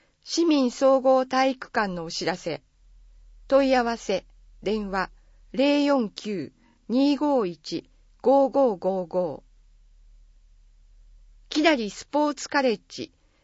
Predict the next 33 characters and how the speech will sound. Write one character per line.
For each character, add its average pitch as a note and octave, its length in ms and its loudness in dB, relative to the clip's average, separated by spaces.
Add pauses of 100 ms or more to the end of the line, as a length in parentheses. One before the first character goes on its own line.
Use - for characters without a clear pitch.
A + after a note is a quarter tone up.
家 C#4 240 0
で D4+ 120 2
も A3+ 120 -2
で F#3 120 -6
き - 160 -8
る E3+ 140 -6
ト A3+ 160 -4
レ C#4+ 180 2
ー - 20 2
ニ G3+ 200 -4
ン D#3 80 -10
グ - 240 -12 (100)
ア G#3+ 120 -4
ン G#3+ 120 -6
ド F#3 140 -4
ス - 120 -14
ト C4 100 4
レ B3+ 140 2
ッ B3+ 60 -8 (100)
チ。 - 220 -12 (1500)
誰 D4 260 0
で C#4 100 0
も G#3+ 140 -6
で F#3 120 -6
き B3+ 120 -10
る G#3+ 120 -6
ト G#3 140 -6
レ B3+ 160 2
ー - 20 -2
ニ G3 160 -6
ン F3+ 60 -10
グ D#3+ 120 -10
で D#3+ 220 -6